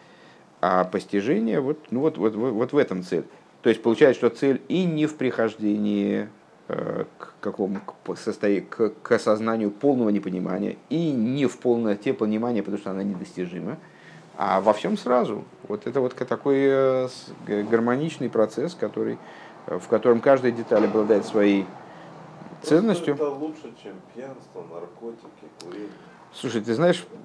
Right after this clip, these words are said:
Speaker 1: э, похоже, что это лучше, чем пьянство, наркотики и курение.
Speaker 2: Да
Speaker 1: Да.
Speaker 2: нет, этими надо
Speaker 1: Особенно,
Speaker 2: заниматься,
Speaker 1: ос-, нет,
Speaker 2: потому что
Speaker 1: особенно курение.
Speaker 2: <laughs> Да, да.
Speaker 1: Пункт бейс.
Speaker 2: Да.
Speaker 1: В ейшли гейсев,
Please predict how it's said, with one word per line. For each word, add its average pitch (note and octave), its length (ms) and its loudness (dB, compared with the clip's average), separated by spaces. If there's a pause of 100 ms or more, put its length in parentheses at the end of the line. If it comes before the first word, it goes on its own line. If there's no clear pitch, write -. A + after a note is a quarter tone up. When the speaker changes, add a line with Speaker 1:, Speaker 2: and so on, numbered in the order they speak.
Speaker 1:
э, G#2 180 2
похоже, D#3 440 4
что - 140 -2
это C3+ 140 0
лучше, D3 320 2
чем G#2 220 0
пьянство, B2+ 380 4
наркотики G#2+ 680 4
и G#2 80 6
курение. G#2 460 4
Speaker 2:
Да - 80 -2
Speaker 1:
Да. G2+ 100 4
Speaker 2:
нет, B2+ 240 -4
этими D#3 180 -6
надо D#3 180 -2
Speaker 1:
Особенно, C#3+ 320 4
Speaker 2:
заниматься, - 280 0
Speaker 1:
ос-, D#3 60 -2
нет, A#2 180 2
Speaker 2:
потому - 180 -2
что - 80 -8
Speaker 1:
особенно D#3 400 6
курение. G2+ 560 -2 (180)
Speaker 2:
<laughs> - 120 2 (340)
Да, D#3 500 0
да. G#2+ 160 -6 (1800)
Speaker 1:
Пункт D#3 220 6
бейс. G#2 280 4 (720)
Speaker 2:
Да. G2+ 260 4
Speaker 1:
В A2 120 8
ейшли D3+ 560 6
гейсев, D3 480 4